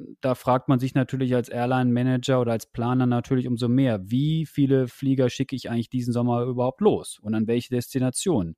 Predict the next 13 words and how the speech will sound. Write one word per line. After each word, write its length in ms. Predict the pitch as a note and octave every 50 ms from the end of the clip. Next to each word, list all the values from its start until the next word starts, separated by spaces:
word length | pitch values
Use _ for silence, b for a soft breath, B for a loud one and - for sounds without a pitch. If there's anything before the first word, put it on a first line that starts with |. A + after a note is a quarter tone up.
| b b b b b
und 160 | b B2 B2+ C3+
wie 100 | F3 F3
oft 240 | F3 E3+ - -
in 80 | - G2+
der 160 | F#2+ F2+ E2
Woche 240 | E2+ E2+ - _ -
und 240 | - G2+ G#2 G#2 G#2
bekomme 340 | B2+ A#2+ - D3 C3+ C3+ C#3
ich 120 | B2+ -
diese 260 | - C3 A#2+ B2+ B2+ A#2+
Flieger 640 | - - - - - - - - - C3+ C#3 C3 C3
überhaupt 320 | B2+ A#2+ A#2+ B2+ - - -
voll? 340 | - C3 G#2 G2 A#2 -